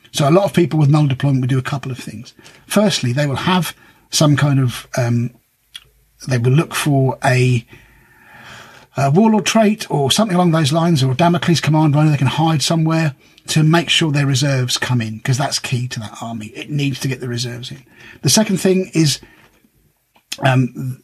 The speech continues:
they'll be looking for units that are survivable,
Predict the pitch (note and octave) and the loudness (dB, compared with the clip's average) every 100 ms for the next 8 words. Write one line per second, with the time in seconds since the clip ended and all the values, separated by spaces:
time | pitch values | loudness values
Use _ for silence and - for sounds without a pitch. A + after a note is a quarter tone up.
0 | - D3+ D3 C3+ D#3 F3 - D#3 - D#3+ | -4 -2 0 2 2 2 2 2 2 0
1 | D3 C#3+ C#3+ - C#3+ F3 D3+ C3+ - C3 | 0 0 -2 -2 2 4 2 -2 -4 -2
2 | - C3 E3+ F3 F#3+ A#3 | 0 2 2 2 2 0